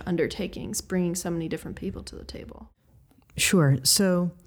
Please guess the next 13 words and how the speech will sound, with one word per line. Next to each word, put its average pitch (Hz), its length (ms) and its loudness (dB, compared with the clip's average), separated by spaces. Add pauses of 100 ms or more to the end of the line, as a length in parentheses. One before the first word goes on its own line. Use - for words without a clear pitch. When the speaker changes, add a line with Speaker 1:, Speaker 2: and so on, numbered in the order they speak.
(400)
Speaker 2:
when 196 280 6
I 202 140 4
was 170 340 6
at 170 160 2
the 170 80 2
State 196 300 4
Department, 147 800 2
uh, 143 260 0
I - 120 2
had 156 260 2
the 139 320 0 (160)
privilege 160 580 2
to 143 500 4